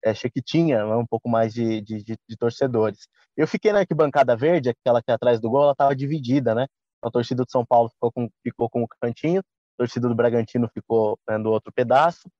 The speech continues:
é, mas observando ali, né, o, o, o clima, a atmosfera do estádio, Rogério Ceni sofreu ali,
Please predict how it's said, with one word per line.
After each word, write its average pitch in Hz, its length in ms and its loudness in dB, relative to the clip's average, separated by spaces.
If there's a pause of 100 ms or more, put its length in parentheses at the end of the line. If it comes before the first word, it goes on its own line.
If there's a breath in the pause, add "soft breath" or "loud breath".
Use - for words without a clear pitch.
(320)
é, 120 260 8
mas 131 240 4
observando 151 580 4
ali, 147 200 4
né, 147 200 2
o, 123 60 6
o, 107 360 0
o - 40 -8 (100)
clima, 151 240 2
a - 20 -2
atmosfera 123 540 0
do 117 60 0
estádio, 135 440 0 (200)
Rogério 147 340 6
Ceni 147 220 -2
sofreu 247 460 4
ali, 170 240 4